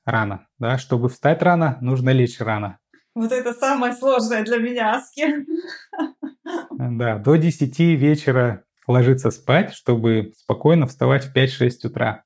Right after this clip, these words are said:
Speaker 1: И когда практикуешь это, там, месяц, то организм уже сам перестраивается, и понимаешь, сколько бонусов от этого происходит в жизни, сколько результатов появляется,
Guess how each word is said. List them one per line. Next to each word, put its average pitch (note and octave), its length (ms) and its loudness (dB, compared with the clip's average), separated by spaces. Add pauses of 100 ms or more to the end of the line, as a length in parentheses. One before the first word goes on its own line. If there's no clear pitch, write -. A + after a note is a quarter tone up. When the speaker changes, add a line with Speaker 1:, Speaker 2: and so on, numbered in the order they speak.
Speaker 1:
И G#2+ 240 -2
когда A#2+ 640 2 (240)
практикуешь B2+ 640 2
это, A2+ 480 -2
там, - 200 -12
месяц, D#3+ 680 2
то A#2+ 220 0
организм A#2 520 2
уже A#2+ 160 0
сам C3+ 260 0
перестраивается, C3 800 0
и A2 160 2
понимаешь, C3 460 2
сколько A#2 600 -2 (300)
бонусов C#3 680 2 (220)
от - 200 -2
этого A#2+ 500 2
происходит A2+ 600 2
в A2 60 -4
жизни, A2+ 240 2
сколько C3+ 640 2 (180)
результатов C3+ 760 2 (280)
появляется, B2 800 -2